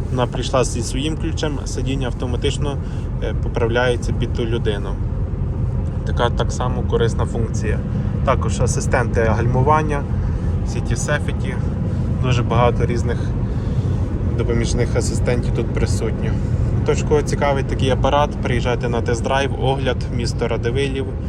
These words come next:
Рівненська область. Також можлива доставка, як я говорив. Підписуйтесь на YouTube канал,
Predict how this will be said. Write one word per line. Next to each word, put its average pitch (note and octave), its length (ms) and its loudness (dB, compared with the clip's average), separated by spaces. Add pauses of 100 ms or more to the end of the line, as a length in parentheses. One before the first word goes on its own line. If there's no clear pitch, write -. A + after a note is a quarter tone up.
(300)
Рівненська A#2+ 520 -2
область. B2+ 580 -2 (260)
Також B2 320 0
можлива A#2 460 0
доставка, D3+ 480 -2
як C#3 160 -2
я C#3 100 -2
говорив. C3+ 380 -2
Підписуйтесь B2 640 -4
на B2 80 -2
YouTube A#2+ 340 -2
канал, D3 380 2